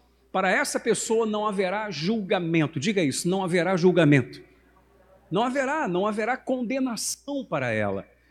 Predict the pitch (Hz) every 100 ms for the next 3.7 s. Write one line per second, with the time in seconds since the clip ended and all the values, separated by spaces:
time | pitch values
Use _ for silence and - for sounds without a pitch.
0 | _ 220 254 247 214 - 254 269 339 -
1 | 262 254 269 220 - - 226 240 240 247
2 | 240 185 - 220 214 180 175 - - -
3 | - _ _ _ - 131 269